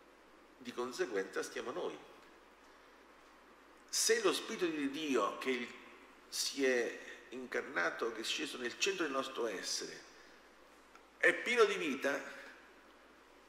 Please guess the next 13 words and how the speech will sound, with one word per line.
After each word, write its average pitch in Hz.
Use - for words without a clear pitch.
come 117
nel 110
giorno 127
di 110
Pentecoste 117
per 104
gli 110
Apostoli, 107
e 143
chi 220
li 233
frenava 185
più? -